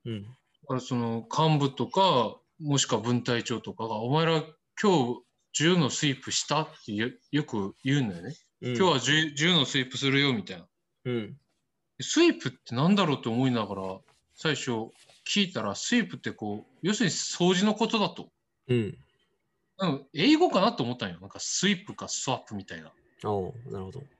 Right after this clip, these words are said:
Speaker 2: そう。で、それも俺は日本語勉強してから気づいたんだけど、
Speaker 1: うん。
Speaker 2: 日本でその掃除のことを手入れって言うじゃん。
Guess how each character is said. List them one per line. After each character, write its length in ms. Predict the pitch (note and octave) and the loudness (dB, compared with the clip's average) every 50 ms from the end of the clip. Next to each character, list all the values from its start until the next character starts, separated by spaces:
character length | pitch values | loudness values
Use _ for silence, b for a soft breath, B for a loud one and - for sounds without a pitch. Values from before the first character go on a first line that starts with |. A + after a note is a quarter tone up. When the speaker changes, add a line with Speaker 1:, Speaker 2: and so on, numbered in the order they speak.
| _ _ _ _ _ _ _ _ _ _ _ | _ _ _ _ _ _ _ _ _ _ _
Speaker 2:
そ 240 | - - C3+ A#2 A2 | -10 -6 -6 -4 -4
う。 100 | B2 A#2+ | -2 2
で、 380 | E3 F#3 F3 C#3+ A#2 A2+ - - _ _ _ | 4 4 4 4 2 0 -4 -10 _ _ _
そ 200 | - - - C4+ | -8 -2 2 4
れ 100 | C4 C#4+ | 4 6
も 220 | C4+ C#4 C#4 F#3+ | 6 6 6 6
俺 160 | E3+ F#3+ A3 F#3 | 6 6 6 6
は 60 | D#3+ | 6
日 100 | F3 G3 | 6 8
本 180 | A#3+ C4+ C4+ | 8 8 6
語 140 | C4 C#4 C4+ | 6 4 4
勉 240 | A#3+ B3 B3+ B3 B3+ | 4 4 4 2 2
強 120 | - C4+ | 0 0
し 100 | - - | 0 0
て 120 | - C4 - | -2 -4 -2
か 120 | - D3+ | 0 0
ら 220 | B2 G#2+ G#2+ - - _ - | 0 0 -2 -4 -12 _ -6
気 140 | - - | 0 0
づ 160 | E3 C#3 D3 D3+ | 2 2 2 -2
い 100 | D3 - | -2 -2
た 100 | - A2+ | -4 -4
ん 60 | G#2+ | -4
だ 80 | G2 F#2 | -4 -6
け 80 | G2+ | -4
ど、 320 | G2+ A#2+ B2 A2+ G2 F2 F2 _ - | -2 -2 -2 -2 -4 -6 -12 _ -8
Speaker 1:
う 80 | G#2+ | -4
ん。 260 | A#2 A2+ G#2 F#2 - - _ _ _ _ _ _ _ _ _ _ _ _ _ _ _ _ _ _ _ _ b b b b b b b b b b _ _ - _ _ _ _ _ _ _ _ | -4 -4 -4 -6 -8 -10 _ _ _ _ _ _ _ _ _ _ _ _ _ _ _ _ _ _ _ _ b b b b b b b b b b _ _ -20 _ _ _ _ _ _ _ _
Speaker 2:
日 180 | D3 C3+ F3 A3+ | 0 4 6 8
本 320 | C4 C#4+ C#4 B3 A3 D#3+ | 8 8 8 8 6 6
で 420 | A#2 B2+ C#3 C#3 A#2+ G#2 F#2+ - - | 4 2 2 4 2 2 -2 -6 -10
そ 140 | - - | -6 -4
の 80 | C#3+ B2+ | -4 -4
掃 300 | B2+ - G3+ G3+ G3+ G3 | -2 -2 0 0 0 0
除 640 | F#3+ G3+ G#3+ G#3 G#3 G#3 G3+ G3+ G3 G3 F#3+ F#3+ F#3+ | 2 2 2 4 4 2 2 2 2 2 0 0 0
の 120 | F#3+ F#3+ F3+ | -2 -4 -4
こ 140 | - F#3+ | -6 -8
と 160 | F3+ - - G#2 | -8 -6 -8 -8
を 200 | G2+ G2 F#2+ - _ | -8 -8 -10 -10 _
手 180 | - - F#3 | -6 0 2
入 180 | G3+ G#3+ A#3+ B3+ | 4 4 6 6
れ 80 | C4 C4 | 4 2
っ 40 | B3 | 2
て 200 | C4 - - G#2 | 0 -6 -8 -6
言 180 | G2+ G2+ G2+ | -4 -4 -6
う 40 | G2+ | -6
じ 100 | F2 - | -8 -10
ゃ 40 | D2 | -12
ん。 80 | - | -14